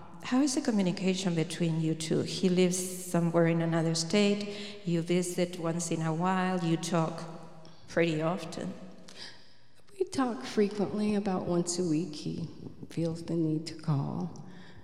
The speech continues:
Speaker 2: and it's peaceful. We, you know, it's probably the first time in thirty years that we've been civil on a consistent basis.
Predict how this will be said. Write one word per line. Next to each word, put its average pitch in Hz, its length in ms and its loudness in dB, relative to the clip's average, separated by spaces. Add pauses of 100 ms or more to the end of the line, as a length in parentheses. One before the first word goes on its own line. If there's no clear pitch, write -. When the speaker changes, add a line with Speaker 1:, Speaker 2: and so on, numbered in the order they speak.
(160)
Speaker 2:
and 170 200 2
it's 175 220 2
peaceful. - 840 0 (440)
We, 170 300 -2 (640)
you 180 120 0
know, 175 420 -2
it's - 160 -12
probably 185 420 -2
the 190 100 -2
first 175 340 2
time 175 220 6
in 160 120 2 (260)
thirty 190 280 4
years 151 680 0 (260)
that - 160 -4
we've 180 240 -4
been 147 220 0
civil 170 680 0 (800)
on 165 160 6
a 160 60 2
consistent 165 840 0
basis. - 1080 -2